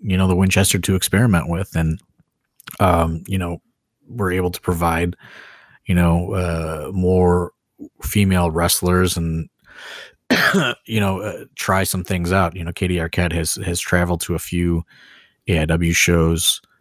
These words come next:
uh, to kind of, you know, show her face and, you know, help out. And, uh, you know, Meg was training with us pretty, uh, consistently there for a little bit,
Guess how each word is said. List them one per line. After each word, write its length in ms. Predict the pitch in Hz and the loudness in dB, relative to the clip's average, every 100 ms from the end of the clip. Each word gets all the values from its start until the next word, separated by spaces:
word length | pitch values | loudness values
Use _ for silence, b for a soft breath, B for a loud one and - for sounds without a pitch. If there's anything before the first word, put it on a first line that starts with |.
| _ _ _ _ | _ _ _ _
uh, 380 | 85 78 76 69 | -2 0 -2 -4
to 120 | - | -6
kind 200 | - 82 | -2 2
of, 280 | 80 - - | 0 -2 -8
you 100 | 92 | -6
know, 80 | 82 | -2
show 240 | - 92 82 | 0 2 2
her 100 | 80 | 0
face 540 | - 85 85 87 - | 0 2 2 0 -2
and, 300 | 73 73 78 _ _ | -2 -4 -8 _ _
you 120 | - | -12
know, 120 | 78 | -8
help 280 | 80 80 - | -6 -6 -2
out. 340 | 82 82 82 - B B B B - | 0 0 -2 -8 B B B B -4
And, 320 | 85 78 78 | -2 -2 -2
uh, 280 | 76 76 71 | -2 -2 -4
you 120 | 78 | -4
know, 200 | 78 78 - | -4 -4 -6
Meg 360 | 95 87 85 87 | -2 0 0 0
was 180 | 85 - | 0 0
training 340 | - 87 85 | 0 0 0
with 160 | 80 82 | -2 -4
us 120 | - | -8
pretty, 600 | - - 92 85 80 85 - | -6 0 2 2 -2 -6 -10
uh, 220 | 82 - | -10 -10
consistently 600 | - 87 104 - 95 90 | -6 0 0 2 0 0
there 240 | 90 87 87 | 2 2 0
for 140 | - | -2
a 40 | 82 | -2
little 200 | 82 82 | -2 0
bit, 200 | 85 | 0